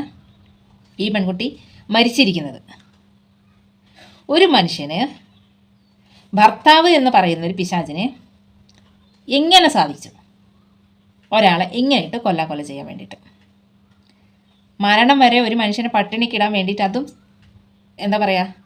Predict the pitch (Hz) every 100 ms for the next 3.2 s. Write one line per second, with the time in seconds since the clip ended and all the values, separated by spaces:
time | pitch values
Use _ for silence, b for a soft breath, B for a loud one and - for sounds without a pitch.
0 | _ _ _ - 240 262 302 330 302 294
1 | 226 151 143 - - _ _ - 175 190
2 | 233 233 190 226 226 220 180 202 226 208
3 | 214